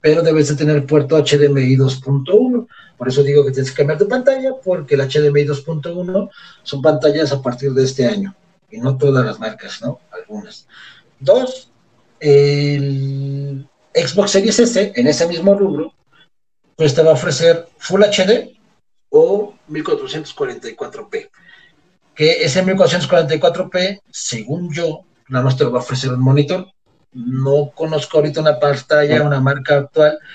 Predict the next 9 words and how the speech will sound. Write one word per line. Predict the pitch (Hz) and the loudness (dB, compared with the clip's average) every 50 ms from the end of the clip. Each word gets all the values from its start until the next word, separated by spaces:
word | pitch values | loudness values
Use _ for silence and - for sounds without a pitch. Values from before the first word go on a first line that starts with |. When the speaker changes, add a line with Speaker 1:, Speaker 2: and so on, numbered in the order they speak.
| - - _ _ _ _ _ _ _ _ | -20 -20 _ _ _ _ _ _ _ _
Speaker 1:
que | - - 143 | 0 0 2
te | 139 139 143 135 131 | 2 4 2 2 4
dé | 135 139 139 143 143 143 139 139 139 131 | 4 4 6 8 8 8 6 4 2 0
mil | 131 147 151 147 | 0 0 0 2
cuatrocientos | - 143 - 160 143 131 | 0 0 0 0 -2 0
cuarenta | - 135 120 123 123 | -2 -4 -2 -2 -4
y | 120 | -2
cuatro | - 131 - - 143 139 | -4 -4 -2 -2 -2 2
P | 214 233 226 - | 2 2 2 0